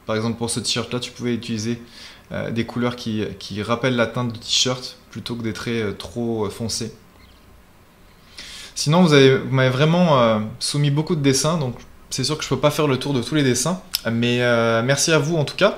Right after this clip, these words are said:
et puis, euh, j'attends que, que vous m'en postiez plus. Et aussi si vous avez envie, euh, donc, euh, quand vous voyez un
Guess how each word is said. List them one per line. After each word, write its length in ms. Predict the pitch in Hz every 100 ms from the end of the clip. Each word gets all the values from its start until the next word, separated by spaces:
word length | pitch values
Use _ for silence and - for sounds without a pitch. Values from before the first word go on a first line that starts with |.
| -
et 100 | 127
puis, 320 | 127 135 127
euh, 460 | 120 113 110 101 101
j'attends 420 | 127 127 151 139 - -
que, 360 | 131 123 113 110 104 - - -
que 80 | 139
vous 160 | 127 135
m'en 140 | 127
postiez 320 | 139 135 139
plus. 540 | 131 208 254 - - - -
Et 60 |
aussi 260 | 143 139 202
si 140 | -
vous 120 | 190 170
avez 140 | 160
envie, 440 | 151 139 151 185 -
euh, 140 | 117
donc, 320 | 110 117 117 117
euh, 220 | 110 107
quand 160 | 151
vous 80 | 151
voyez 180 | 156 139
un 380 | 127 113 107